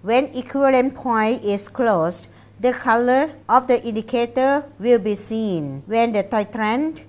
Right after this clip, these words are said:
hits the solution in the flask, but the color disappears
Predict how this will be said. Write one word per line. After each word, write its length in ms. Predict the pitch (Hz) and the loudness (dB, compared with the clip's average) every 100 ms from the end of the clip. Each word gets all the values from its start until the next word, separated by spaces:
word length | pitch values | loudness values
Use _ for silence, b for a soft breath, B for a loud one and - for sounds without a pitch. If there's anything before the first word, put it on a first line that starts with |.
| - | -20
hits 460 | - 240 247 - - | -2 -2 -2 -6 -6
the 160 | 208 | -2
solution 800 | 202 220 208 208 208 233 226 240 - | -2 0 -2 -2 -4 -4 -4 -6 -8
in 140 | 196 | -6
the 80 | 185 | -6
flask, 500 | 185 180 156 180 - - - - - | -4 -2 -2 -2 -6 -20 -20 -20 2
but 360 | 254 226 - 196 | 2 2 -2 -8
the 80 | |
color 540 | 180 262 269 285 277 302 311 | -4 2 4 4 2 0 -4
disappears 840 | 226 - 220 - 247 208 190 240 | -8 -4 -6 -6 -4 0 0 -2